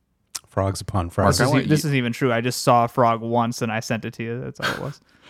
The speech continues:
Speaker 2: Okay. Let's talk about spiders.
Speaker 3: Let's talk, yeah, talk about the evolution of spiders here.
Speaker 2: All right. So, um,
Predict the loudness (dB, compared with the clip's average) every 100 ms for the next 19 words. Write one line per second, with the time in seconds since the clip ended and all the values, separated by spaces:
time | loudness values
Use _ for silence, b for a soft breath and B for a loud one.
0 | b 0 2 2 -6 _ _ -2 0 2
1 | 2 2 4 2 2 -6 2 4 4 2
2 | 4 4 6 4 4 4 4 2 0 -8
3 | -8 -12 -12 -14 -14 -14 4 8 8 4
4 | 0 2 2 2 0 2 0